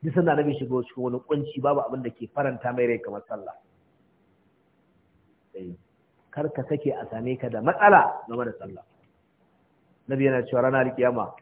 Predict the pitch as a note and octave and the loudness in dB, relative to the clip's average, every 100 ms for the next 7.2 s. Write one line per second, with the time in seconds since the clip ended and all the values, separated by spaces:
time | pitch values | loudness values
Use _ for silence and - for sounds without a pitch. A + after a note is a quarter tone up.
0 | _ - C3 D3 C3+ D3 D3+ D3 C#3 C#3 | _ -10 0 2 2 4 4 4 2 2
1 | A#2+ G2+ - - _ D#3 D#3+ D#3 D#3+ D#3+ | 2 0 -4 -14 _ -2 0 2 4 4
2 | D#3 - C3 C3 C3 A#2+ - D#3+ D#3+ D3+ | 4 2 2 2 -2 -6 0 2 4 6
3 | D3+ B2 A#2 A2+ G#2 G#2 - - _ _ | 6 4 2 -2 -4 -10 -16 -18 _ _
4 | _ _ _ - D#3 D#3+ D#3 E3+ D3+ C3 | _ _ _ -2 0 2 4 4 4 4
5 | B2+ B2+ B2 E3 D#3 D3 D#3 D3+ C#3+ G#2+ | 0 -4 -4 -4 -4 -2 -2 0 -2 -6
6 | - - - C3+ C#3 B2 B2 A#2+ A2 G2 | -12 -16 -12 -10 -8 -6 -4 -4 -4 -4
7 | F#2+ E2+ | -8 -10